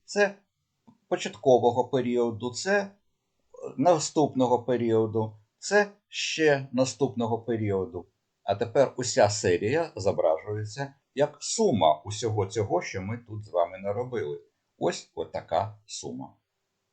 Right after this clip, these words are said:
А якщо імпульсів у нас нескінченно много, багато, прошу пробачення, тобто це послідовність імпульсів, серія такі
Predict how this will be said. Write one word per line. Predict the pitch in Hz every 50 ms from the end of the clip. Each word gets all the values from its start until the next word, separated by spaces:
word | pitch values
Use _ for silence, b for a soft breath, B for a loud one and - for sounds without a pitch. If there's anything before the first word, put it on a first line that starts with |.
| _ _ _ _ _ _ _ _ _ _ _ _ _ _ _ _ _ _ _ _ _ _ _ _ _ _ _ _ _ _ _ _ _ _ _ _ _ _ _ _ _ _ _ _ _ _
А | - 120
якщо | 123 135 131 - - - 175 165 156 160 -
імпульсів | 156 139 120 107 110 101 98 - - 98 90 - _ _ _ _ _ _
у | _ 104 107
нас | 107 104 92 - - - - - _ _ _ _ _ _ _ _ _ _ _ _ _ _ _ _ _ _ _ _ _ _ _ _ _ _ _ _
нескінченно | _ - 127 139 135 - - 143 135 131 - - 143 123 110 104 101 98
много, | 101 98 98 92 85 80 80 120 165 151 - _ _ _ _
багато, | - 113 107 104 82 - - - 110
прошу | - - 135 - 151 147 -
пробачення, | 160 156 165 165 160 - - 185 190 196 202 202 - _ _ _ _ _ _ _ _ _ _ _ _ _
тобто | 120 110 107 - 131 120
це | 107 - 143 139 127 123 117
послідовність | 113 - 139 131 - 151 160 156 123 139 131 113 110 117 117 107 - -
імпульсів, | 120 120 120 120 156 - - - 175 - -
серія | - - 101 85 82 87 90 101 123 127
такі | - 160 151 - 185 190 196 196